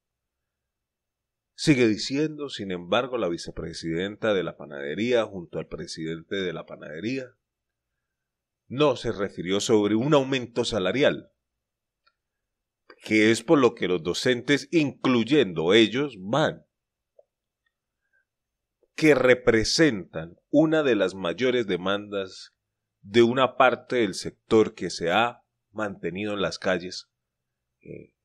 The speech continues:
con esta exigencia. Y es ahí donde yo les digo, ¿no? Estos señores no piensan en nada, no les interesa.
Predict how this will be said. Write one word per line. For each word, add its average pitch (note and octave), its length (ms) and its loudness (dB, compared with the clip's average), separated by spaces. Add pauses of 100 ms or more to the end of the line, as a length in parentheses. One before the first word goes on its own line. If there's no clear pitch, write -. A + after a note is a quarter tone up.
(180)
con F2+ 220 -10
esta F2+ 240 -4
exigencia. - 800 -10 (1800)
Y F2+ 160 -8
es - 100 -8
ahí A#2 140 -2
donde A#2 220 -4
yo E2+ 140 -4
les G2 220 -6
digo, D#2+ 320 -10
¿no? - 220 -20 (600)
Estos - 280 -14
señores F2 640 -14 (1200)
no F2 140 -16
piensan F#2+ 440 -6
en E2+ 200 -14
nada, D#2+ 520 -14 (1300)
no F2 120 -10
les G2 220 -10
interesa. - 720 -16